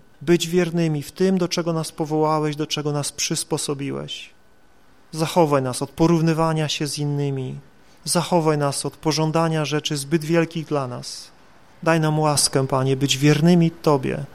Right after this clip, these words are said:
w tym wszystkim, do czego Ty nas powołujesz i do czego Ty nas przysposabiasz. Modlimy się o to, Boże, za nas samych, za Twój Kościół, aby żaden członek ciała nie był bezużyteczny,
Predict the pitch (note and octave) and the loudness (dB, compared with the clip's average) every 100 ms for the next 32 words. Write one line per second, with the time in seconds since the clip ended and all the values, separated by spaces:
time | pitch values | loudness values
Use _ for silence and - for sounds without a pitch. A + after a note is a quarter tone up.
0 | - - - - - E3 D#3 - D3 - | -20 -20 -14 -10 2 4 4 2 0 0
1 | D3 C#3 D3+ C#3+ C#3 - E3 B2+ - C3 | 0 2 4 4 2 2 2 2 -2 -4
2 | A#2+ A#2 A#2+ B2 - E3 C#3 C#3+ C#3 - | -2 -2 -2 0 0 0 -2 2 0 2
3 | E3 D3+ C#3 - C#3+ - - B2 C3+ B2 | 2 2 0 -4 -6 -4 -6 -6 -6 -8
4 | C#3 - - - - _ - - - - | -10 -8 -10 -10 -20 _ -20 -20 -20 -20
5 | - - D#3 D#3+ F#3 E3+ D3+ - D3 C#3+ | -20 -6 -4 0 2 2 0 -4 -4 -4
6 | C#3 C3 C3 B2+ B2+ B2 A#2+ - D3 D#3+ | -4 -4 -4 -4 -6 -8 -12 -16 -4 0
7 | E3 D#3 - D3+ C#3+ C3 B2+ - C#3 - | 0 0 0 -2 -2 -4 -6 -8 -8 -2
8 | F3 - E3 - - B2+ B2 C#3+ - - | -2 0 -2 -2 -8 -10 -12 -14 -20 -10
9 | C#3+ C#3 C#3 E3+ F3 E3+ - E3+ D#3+ - | -8 -4 0 2 2 -2 0 0 -2 -2
10 | - D3+ C3+ C#3+ C#3+ D3 D3+ C#3+ D3+ D3 | -2 0 0 -2 -2 -2 0 -2 -4 -6
11 | C#3+ C#3 - - C3 C#3 | -6 -6 -6 -10 -10 -14